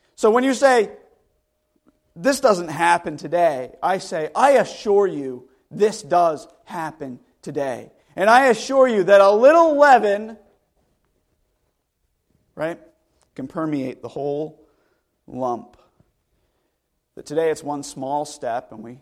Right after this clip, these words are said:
turn on the T V and we watch something we shouldn't. We participate in a conversation we shouldn't. And before we know it, sin has permeated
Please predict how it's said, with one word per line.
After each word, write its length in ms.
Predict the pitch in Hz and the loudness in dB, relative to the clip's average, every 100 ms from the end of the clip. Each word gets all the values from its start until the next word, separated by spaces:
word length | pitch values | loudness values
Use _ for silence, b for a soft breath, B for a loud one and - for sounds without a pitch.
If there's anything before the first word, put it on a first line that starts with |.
| _ _ | _ _
turn 180 | 143 131 | -18 -14
on 140 | 131 | -14
the 60 | 127 | -14
T 200 | - 131 | -16 -16
V 220 | 127 123 | -16 -16
and 100 | 123 | -16
we 80 | 120 | -16
watch 380 | 120 135 - - | -12 -12 -12 -18
something 340 | 135 - 135 | -18 -14 -12
we 80 | 139 | -12
shouldn't. 400 | - 117 117 - _ _ _ _ _ - | -14 -16 -16 -20 _ _ _ _ _ -20
We 80 | 135 | -16
participate 500 | - 147 143 156 139 | -14 -16 -12 -8 -6
in 120 | 143 | -8
a 60 | |
conversation 640 | 139 135 143 - 123 123 120 | -10 -10 -10 -14 -16 -16 -20
we 80 | |
shouldn't. 400 | 120 120 117 113 _ _ _ _ | -20 -20 -20 -20 _ _ _ _
And 100 | 139 | -14
before 240 | 139 160 175 | -10 -6 -4
we 140 | 208 | -4
know 280 | 196 170 135 | -4 -2 -2
it, 220 | 123 - | -6 -12
sin 400 | - - 175 139 | -14 -8 -8 -8
has 180 | 131 - | -14 -20
permeated 960 | _ _ 208 202 165 135 127 117 113 | _ _ -12 -10 -10 -10 -12 -14 -18